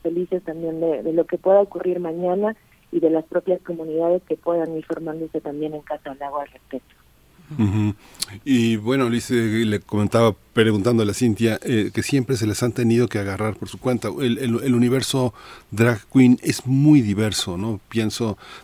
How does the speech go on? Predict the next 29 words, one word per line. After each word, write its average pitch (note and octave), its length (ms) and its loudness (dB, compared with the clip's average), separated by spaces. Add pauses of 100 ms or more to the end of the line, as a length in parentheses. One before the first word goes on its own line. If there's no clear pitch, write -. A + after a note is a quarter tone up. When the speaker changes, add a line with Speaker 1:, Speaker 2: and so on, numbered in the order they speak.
Speaker 2:
desde G2+ 200 -2
Osvaldo, A2+ 540 0
eh, C#3+ 60 0
eh, G2 1200 -4 (160)
eh, G#2+ 280 -4
y G2 160 -6
las G2 160 -4
superperras A2 840 -4
hasta, A2+ 460 -8 (420)
eh, B2+ 140 -2 (320)
pe-, B2+ 160 0 (160)
cosas E3 240 -2
más E3 140 4
comerciales D#3 560 0
que A2+ 60 -12
están A#2 200 -6
en A#2 60 -4
el A2 80 -8
cabaret. A#2 360 -4 (360)
¿Cómo, E3 440 4
cómo D3+ 220 2
ha C#3+ 60 0
sido D3 320 0
esta, C3+ 400 -2 (680)
esta F#2+ 200 0
emergencia? A2+ 760 4
Eh, B2 320 0
¿ha A2+ 60 -2
sido B2 480 2